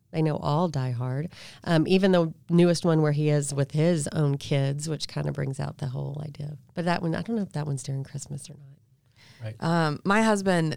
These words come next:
Speaker 3: loves, uh, Commando. That's his all-time
Speaker 2: Oh,
Speaker 3: favorite movie.
Speaker 2: great, great movie.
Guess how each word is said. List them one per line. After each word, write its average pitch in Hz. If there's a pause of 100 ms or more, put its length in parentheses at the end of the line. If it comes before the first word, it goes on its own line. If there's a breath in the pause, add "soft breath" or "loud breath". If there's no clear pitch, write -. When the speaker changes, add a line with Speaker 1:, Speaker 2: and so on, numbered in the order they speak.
Speaker 3:
loves, 156
uh, 147 (100)
Commando. 160
That's 147
his 156
all-time 143
Speaker 2:
Oh, -
Speaker 3:
favorite 180
movie. 151
Speaker 2:
great, 120
great 117
movie. 104